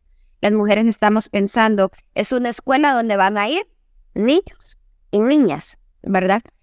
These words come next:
Entonces, eh, la visión que nosotros tenemos como mujeres es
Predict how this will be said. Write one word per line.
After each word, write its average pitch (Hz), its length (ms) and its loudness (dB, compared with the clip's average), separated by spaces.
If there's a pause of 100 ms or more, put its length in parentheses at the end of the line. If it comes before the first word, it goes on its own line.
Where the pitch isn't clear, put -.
(140)
Entonces, 233 640 0 (480)
eh, 226 560 0
la 247 200 4
visión 277 540 2
que 240 140 -2
nosotros 226 440 -2
tenemos 226 440 0
como 247 260 2
mujeres 208 480 -2
es 233 280 -4